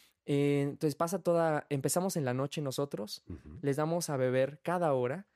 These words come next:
Speaker 1: eh, una cantidad de ayahuasca, aproximadamente treinta, treinta y cinco mililitros. Hay grupos que dan más, otros menos. Nosotros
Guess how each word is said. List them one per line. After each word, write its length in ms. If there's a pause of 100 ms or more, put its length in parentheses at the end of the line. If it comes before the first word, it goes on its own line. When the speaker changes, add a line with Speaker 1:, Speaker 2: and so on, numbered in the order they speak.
(340)
Speaker 1:
eh, 180
una 180
cantidad 380
de 60
ayahuasca, 420
aproximadamente 580
treinta, 360
treinta 240
y 20
cinco 240
mililitros. 520
Hay 120
grupos 300
que 100
dan 140
más, 280
otros 240
menos. 280
Nosotros 520